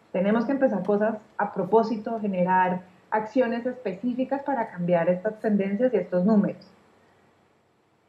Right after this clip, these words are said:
Eh, la, la, digamos, la alianza este año,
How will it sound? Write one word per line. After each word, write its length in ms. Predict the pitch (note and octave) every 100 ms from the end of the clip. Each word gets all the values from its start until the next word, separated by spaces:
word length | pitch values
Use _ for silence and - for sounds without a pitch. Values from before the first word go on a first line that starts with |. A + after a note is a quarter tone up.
| _ _ _ -
Eh, 760 | A#3 A3 G#3 G#3 G#3 G#3 G3+ G3+ F#3+ F3+ - - - _ _ _ _
la, 200 | B3 A#3 A#3 A3
la, 560 | A#3+ A3 A3 G#3+ G#3 G3+
digamos, 420 | G#3+ G#3 G#3+ B3+
la 100 | C#4+
alianza 480 | D#4 B3 A3+ A3+ B3+
este 200 | B3+ C#4+
año, 380 | C4+ A#3+ A#3+